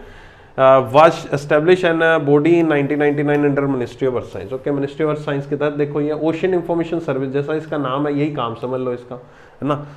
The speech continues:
ओशन इन्फॉर्मेशन, ओशन से जुड़ी obvious है सैटेलाइट्स होती हैं, उनको सैटेलाइट्स को रीड करना, ओशन में किस तरह की मूवमेंट है, क्या है, क्या नहीं है,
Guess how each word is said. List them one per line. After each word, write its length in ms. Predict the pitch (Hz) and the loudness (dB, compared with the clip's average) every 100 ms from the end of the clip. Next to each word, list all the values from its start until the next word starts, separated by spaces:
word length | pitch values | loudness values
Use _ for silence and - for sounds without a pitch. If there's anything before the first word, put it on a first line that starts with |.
| - | -2
ओशन 340 | 135 151 190 190 | 2 4 6 4
इन्फॉर्मेशन, 500 | 180 180 180 185 190 | 4 4 2 2 0
ओशन 360 | 147 147 165 | 2 0 0
से 80 | 160 | -2
जुड़ी 260 | 156 160 160 | 0 0 2
obvious 360 | 147 127 151 | 2 2 0
है 60 | 156 | 0
सैटेलाइट्स 500 | 143 123 135 147 147 | 0 0 2 2 2
होती 240 | 147 147 | -2 0
हैं, 100 | 151 | -2
उनको 240 | 147 139 135 | 0 -2 0
सैटेलाइट्स 400 | 127 117 131 131 | 0 0 0 0
को 100 | 139 | -2
रीड 260 | 131 135 | 0 -2
करना, 220 | 139 139 135 | -2 0 0
ओशन 320 | 120 117 135 | -2 -2 -2
में 180 | 131 123 | -2 -2
किस 140 | 123 | -4
तरह 140 | 131 | -2
की 100 | 127 | 0
मूवमेंट 360 | 127 123 127 120 | 0 -2 -2 -2
है, 100 | 123 | -4
क्या 300 | 117 120 127 | 0 2 2
है, 240 | 120 123 | 2 0
क्या 240 | 120 120 123 | 0 -2 0
नहीं 260 | 123 123 | 0 0
है, 240 | 123 123 | 0 -2